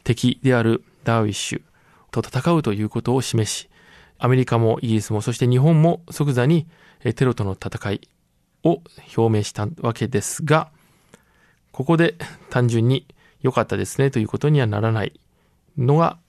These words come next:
当然です。というのも、この世界各地で広がって追悼運動とは別に、国自体がこのような形でえー、明確に戦争状態になると、結局、えー、二千一年のナインイレブン、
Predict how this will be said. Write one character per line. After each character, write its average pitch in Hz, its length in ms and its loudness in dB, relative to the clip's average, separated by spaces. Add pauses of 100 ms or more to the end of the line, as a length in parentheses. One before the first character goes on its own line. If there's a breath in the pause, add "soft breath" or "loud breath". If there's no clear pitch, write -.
(100)
当 110 120 0
然 107 200 -6
で 101 60 -8
す。 - 200 -16 (540 loud breath)
と - 100 2
い - 0 -
う - 40 6
の 143 60 4
も、 110 200 0 (720)
こ 156 120 2
の 156 120 4
世 208 120 -2
界 170 160 2
各 131 220 -4
地 - 180 -10
で 117 240 2 (120)
広 123 220 -2
が 131 80 0
っ - 20 -4
て 127 140 -4
追 180 180 -2
悼 226 160 0
運 226 160 0
動 147 120 2
と 110 80 -2
は 101 60 0
別 117 320 -2
に、 135 260 2 (300 soft breath)
国 190 220 2
自 214 180 -6
体 151 220 2
が 120 160 2
こ 127 120 -2
の 127 60 4
よ 139 60 2
う 131 40 2
な 117 80 0
形 113 300 -8
で 117 240 0 (360 soft breath)
え 113 100 0
ー、 110 40 2
明 139 140 4
確 147 160 0
に 139 100 2
戦 139 180 0
争 143 180 -2
状 143 140 0
態 113 120 -4
に - 20 -4
な 101 60 -4
る 104 100 -6
と、 - 220 -2 (340)
結 151 200 -2
局、 196 340 0 (600 soft breath)
え 117 80 0
ー、 113 40 2
二 120 120 2
千 127 320 0
一 123 200 -4
年 107 220 0
の 110 220 0 (400 soft breath)
ナ 117 140 2
イ 127 60 2
ン 135 60 2
イ 139 40 2
レ 139 80 4
ブ 110 140 -4
ン、 - 140 -8